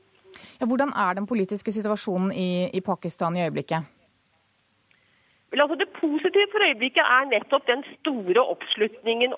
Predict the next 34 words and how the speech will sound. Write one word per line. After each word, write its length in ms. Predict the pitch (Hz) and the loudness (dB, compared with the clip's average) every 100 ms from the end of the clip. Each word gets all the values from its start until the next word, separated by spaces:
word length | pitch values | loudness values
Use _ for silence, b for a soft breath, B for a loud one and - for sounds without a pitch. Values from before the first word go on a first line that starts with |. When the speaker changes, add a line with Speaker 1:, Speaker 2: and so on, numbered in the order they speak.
| - | 2
Speaker 2:
om 300 | 202 233 247 | 4 4 2
å 120 | 233 - | 0 0
få 80 | |
gjennomført 800 | 226 214 247 185 156 170 220 202 | 0 2 0 2 0 0 0 0
et 100 | 208 | 0
demokratisk 680 | 208 214 208 214 151 - 139 | 0 -2 2 0 2 -4 0
valg. 400 | 190 220 220 185 - B B B B B | 4 4 4 -2 -12 B B B B B
Og 120 | 262 269 | 2 2
dette 160 | 302 | 4
er 140 | 294 294 | 4 2
jo 80 | 302 | 0
faktisk 320 | - 294 - - | -2 -4 -10 -6
første 400 | - 339 - - | 0 2 2 2
gang 240 | 285 208 220 | 4 4 2
i 80 | 247 | 0
Pakistans 560 | 269 277 254 - 202 | 0 0 -4 -2 0
historie 480 | 311 302 247 233 370 403 - b b - | -2 -4 0 2 2 0 -6 b b 2
at 160 | 247 - | 2 4
man 100 | 269 - | 2 2
skal 240 | - 269 254 | 2 2 2
gjennomføre 680 | 254 285 185 165 165 220 208 | 2 2 2 0 0 0 2
et 80 | 214 | 2
demokratisk 640 | 240 262 - 170 233 240 - | 0 0 2 2 2 -4 2
valg 320 | 190 240 202 - b b | 2 2 -4 -16 b b
i 100 | - - | -2 0
henhold 560 | - 277 175 185 233 - | 2 2 2 2 0 0
til 160 | 214 208 | -2 0
grunnlovens, 720 | 233 180 156 165 185 220 220 - | 2 4 4 4 2 0 -2 -2
eh, 380 | 208 220 220 - 214 | 2 4 4 4 4
regler 420 | 175 165 180 208 208 | 4 4 4 0 2
for 160 | 196 190 | 0 2
dette, 440 | 196 226 - 330 | 2 0 0 2
altså 380 | - 220 202 | 4 2 4
at 80 | 226 | 0